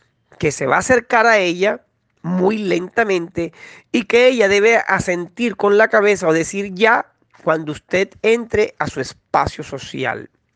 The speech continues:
Usted debería ser capaz de conocer su reacción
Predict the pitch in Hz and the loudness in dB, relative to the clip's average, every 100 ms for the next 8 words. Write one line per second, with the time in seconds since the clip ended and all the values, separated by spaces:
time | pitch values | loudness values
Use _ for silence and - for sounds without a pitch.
0 | _ _ _ _ _ _ _ _ _ _ | _ _ _ _ _ _ _ _ _ _
1 | - - - - - - - - 208 - | -20 -20 -20 -20 -20 -20 -16 -4 -4 -2
2 | - 294 196 190 185 185 214 202 240 214 | 4 4 4 2 2 2 0 0 -2 -2
3 | - 202 - 214 202 208 - 180 170 - | 0 -2 2 0 0 -2 0 -2 -2 -2
4 | 190 185 - 254 226 240 - - 202 175 | -4 -4 -6 -4 0 -2 -2 -10 -2 -2
5 | 170 | -2